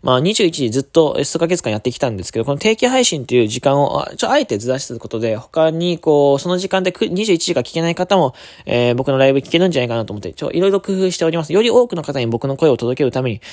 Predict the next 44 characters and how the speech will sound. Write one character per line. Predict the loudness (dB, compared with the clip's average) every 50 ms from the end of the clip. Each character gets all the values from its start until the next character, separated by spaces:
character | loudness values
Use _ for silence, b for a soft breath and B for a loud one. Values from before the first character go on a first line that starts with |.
| B B -6
い | -2 0
ろ | 2
い | 2
ろ | 2 0
工 | 0 0
夫 | 0 0 -2
し | -2 -2
て | -4
い |
る | -4
の | -4 -4
で、 | -4 -6 -6 -8 -14 B B B B B B B B B
あ | -10 -8 -8
の | -6 -6 -6 -6 -6 -6 -6 -6 -6 -6 -6 -8 -8 -10
ー、 |
ち | -12 -8
ょ |
っ | -4
と | -4 -4 -2 -4
ま | -6
た | -6 -6
決 | -6 -4 -4
ま | -2 -2 -2
り | -2 -2
次 | 0 2
第、 | 2 2 2 2 b b b b b b
え | -8 -6 -4 -4 -2 -4
ー、 |
お | -4
話、 | -4 -6 -6 -6 -4 -4 -2 -2 -2 -2 -4 -6 -12 _ _ _ _ _ _ _ _ _
定 | -4 -4 -2
期、 | -2 -4 -6 -6
定 | -4 -4 -4 -4
期 | -2 -2 0 0 2 0 0 -2 -4 _ _ _ _ _ _
ラ | -2 0 2
イ | 2
ブ | 2
の | 0 -4 -4 -4
時 | -6 -4 -2
間 | -2 -2 -2
で | -4
す | -6 -6
か | -6
ね。 | -6 -6 -6